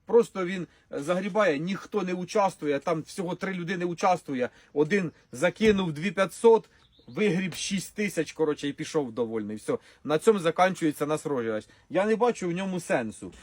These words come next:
Якщо буде активність і буде багато учасників у розіграші, то є сенс. Із-за того дивіться, давайте під цим відео.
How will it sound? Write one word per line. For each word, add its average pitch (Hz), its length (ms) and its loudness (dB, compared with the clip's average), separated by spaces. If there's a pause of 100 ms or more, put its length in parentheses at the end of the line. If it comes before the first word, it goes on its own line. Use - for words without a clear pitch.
(120)
Якщо 180 400 2
буде 165 320 2
активність 175 680 0 (180)
і 123 100 -2
буде 175 280 2
багато 170 480 4
учасників 147 840 0
у 156 100 0
розіграші, 110 680 -2 (260)
то 214 120 6
є 214 220 4
сенс. - 500 -8 (400)
Із-за 180 260 2
того 226 240 6
дивіться, 170 480 0 (260)
давайте 220 360 6
під 196 200 -4
цим 208 180 2
відео. 117 460 -4